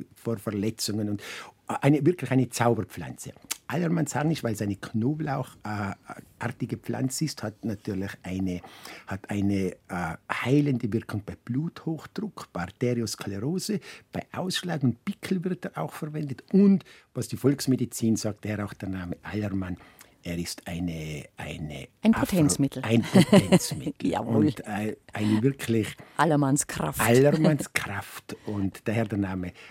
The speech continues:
Speaker 1: Allermann.
Speaker 2: Und was gibt's für die Frauen?
Speaker 1: Und für die Frauen zum Beispiel der Alpenmutterwurz. Der Alpenmutterwurz, Matauner sagen wir eigentlich im Dialekt dazu,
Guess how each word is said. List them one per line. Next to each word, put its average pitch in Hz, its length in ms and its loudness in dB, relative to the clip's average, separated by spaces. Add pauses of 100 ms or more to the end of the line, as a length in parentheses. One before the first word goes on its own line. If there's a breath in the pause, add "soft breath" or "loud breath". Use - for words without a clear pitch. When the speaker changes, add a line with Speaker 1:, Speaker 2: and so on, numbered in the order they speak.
(140)
Speaker 1:
Allermann. 104 500 0 (840 soft breath)
Speaker 2:
Und 185 120 2
was 190 160 4
gibt's - 180 -2
für 185 100 2
die 165 100 -2
Frauen? 147 360 0 (100)
Speaker 1:
Und 156 140 6
für 196 160 10
die 185 140 2
Frauen 175 320 0
zum 185 160 -4
Beispiel 180 400 0
der 147 160 0
Alpenmutterwurz. 156 1040 2
Der - 140 -8
Alpenmutterwurz, 147 840 0
Matauner 127 640 4
sagen 110 340 -6
wir 127 140 -4
eigentlich 131 340 -2
im 123 140 -2
Dialekt 127 520 -2
dazu, 180 440 0